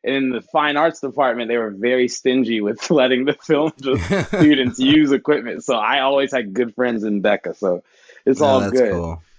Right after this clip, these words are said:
Speaker 1: It's all
Speaker 2: Yeah, it was
Speaker 1: good.
Speaker 2: like that when I was there too. Like, we had,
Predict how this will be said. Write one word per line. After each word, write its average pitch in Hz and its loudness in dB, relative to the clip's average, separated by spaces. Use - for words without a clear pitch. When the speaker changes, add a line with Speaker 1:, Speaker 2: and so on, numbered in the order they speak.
Speaker 1:
It's - -10
all 110 2
Speaker 2:
Yeah, 123 4
it 131 2
was 147 4
Speaker 1:
good. 135 0
Speaker 2:
like 139 0
that 131 2
when 120 0
I 123 2
was 120 0
there 107 0
too. 104 -2
Like, 95 -4
we 120 0
had, 113 -2